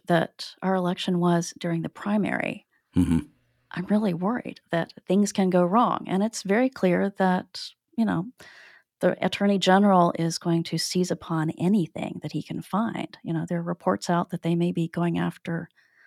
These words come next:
Speaker 1: volunteers who make tiny slip-ups.
Speaker 2: Mm-hmm. You know, in Houston, it, it's, you know,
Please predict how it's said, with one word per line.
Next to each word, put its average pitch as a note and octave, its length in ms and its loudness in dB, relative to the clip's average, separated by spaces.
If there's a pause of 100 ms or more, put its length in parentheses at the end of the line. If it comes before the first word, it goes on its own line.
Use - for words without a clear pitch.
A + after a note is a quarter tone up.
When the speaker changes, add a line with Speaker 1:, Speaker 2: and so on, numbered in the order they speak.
(320)
Speaker 1:
volunteers F#3 960 2
who F3 80 2
make F3 300 2
tiny E3 500 0
slip-ups. - 800 -4 (640)
Speaker 2:
Mm-hmm. E2 160 0 (460)
You A#2 120 2
know, G#2+ 80 10
in G2 200 6
Houston, F#2+ 640 4
it, G2+ 260 4
it's, - 320 2
you A2 120 4
know, G2 240 4